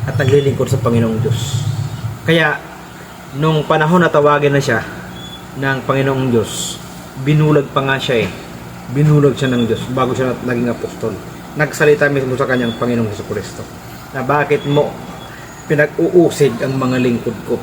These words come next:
Ako ang pinag-uusig mo." So, nabulag doon si Saulo. At doon, yun nga,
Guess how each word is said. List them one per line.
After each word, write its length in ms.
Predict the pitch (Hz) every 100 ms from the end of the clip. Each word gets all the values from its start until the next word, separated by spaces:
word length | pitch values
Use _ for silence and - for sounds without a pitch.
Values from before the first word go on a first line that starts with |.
| - -
Ako 400 | 139 139 202 196
ang 160 | 160 -
pinag-uusig 800 | 147 143 143 135 131 120 - 107
mo." 80 | 113 - - - - - - - - - - - - - - -
So, 320 | - 147 139 135
nabulag 480 | 135 135 147 151
doon 320 | 143 156 147 131
si 80 |
Saulo. 400 | 127 127 131 135 - - - - - - - - - 127
At 160 | 123 147
doon, 320 | 190 185 143 117 - - - - - - 127
yun 160 | 160
nga, 160 | 180 160